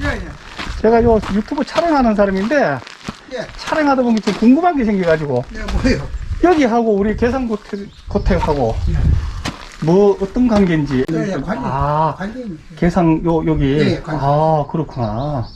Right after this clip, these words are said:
Speaker 1: 여기 산 쫙 들어온 입구서부터
Speaker 2: 예.
Speaker 1: 산 다 이거, 예.
Speaker 2: 아, 이게 그럼 여기 다
Speaker 1: 예,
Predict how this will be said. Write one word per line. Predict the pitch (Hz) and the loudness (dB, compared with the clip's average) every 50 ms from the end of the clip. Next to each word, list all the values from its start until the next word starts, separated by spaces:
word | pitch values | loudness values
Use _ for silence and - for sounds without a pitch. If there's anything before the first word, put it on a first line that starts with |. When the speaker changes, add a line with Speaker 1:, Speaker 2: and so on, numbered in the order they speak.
| - - 208 | -8 -6 -6
Speaker 1:
여기 | 208 190 180 | -6 -6 -6
산 | 151 165 220 202 - | -8 -8 -8 -8 -8
쫙 | - - - - - 254 - - | -10 -8 -8 -4 -2 -2 0 0
들어온 | 220 226 240 226 220 | 0 0 0 -2 -2
입구서부터 | 226 196 220 196 208 208 - - 202 | -2 -4 -2 -2 -2 -2 0 2 4
Speaker 2:
예. | 165 156 139 | 4 4 2
Speaker 1:
산 | 127 120 165 214 - | 0 -4 -6 -8 -8
다 | - 180 170 | -8 -8 -6
이거, | 165 160 - | -4 -4 -4
예. | 156 - - - - - - - - - - - | -4 -6 -6 -10 -12 -14 -14 -14 -16 -16 -12 -8
Speaker 2:
아, | 123 127 131 127 127 135 143 147 147 | -4 -2 -2 0 0 0 0 0 0
이게 | 190 196 240 214 | 2 4 4 4
그럼 | 202 214 202 190 185 | 4 0 -2 -2 -2
여기 | 226 196 185 - | -2 -2 -2 -4
다 | - - 156 151 147 139 247 | -4 -4 -2 0 0 0 2
Speaker 1:
예, | 240 | 2